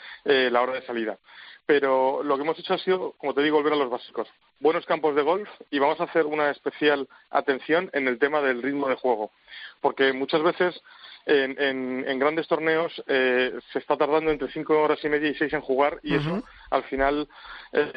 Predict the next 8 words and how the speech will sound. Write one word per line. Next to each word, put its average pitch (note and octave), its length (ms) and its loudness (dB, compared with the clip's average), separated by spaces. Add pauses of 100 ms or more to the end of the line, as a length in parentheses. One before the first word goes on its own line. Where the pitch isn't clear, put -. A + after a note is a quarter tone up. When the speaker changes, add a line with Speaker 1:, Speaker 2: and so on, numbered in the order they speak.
Speaker 1:
revierte C3+ 580 0
en C3 120 -2
una C#3+ 540 0 (300)
experiencia C#3 540 0
de C#3+ 60 2
jugador C#3 500 2
bastante C3+ 640 0
mala. A#2+ 320 0